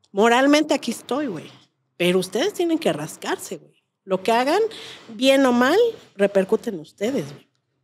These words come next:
¿no? Entonces, pidan ayuda, güey.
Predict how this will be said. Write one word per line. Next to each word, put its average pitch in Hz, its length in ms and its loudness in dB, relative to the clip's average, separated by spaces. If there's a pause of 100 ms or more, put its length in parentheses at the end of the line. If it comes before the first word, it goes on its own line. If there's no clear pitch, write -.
(340)
¿no? 185 240 -10 (540)
Entonces, 208 560 -10 (840)
pidan 254 300 2
ayuda, 208 380 -2
güey. 139 260 -14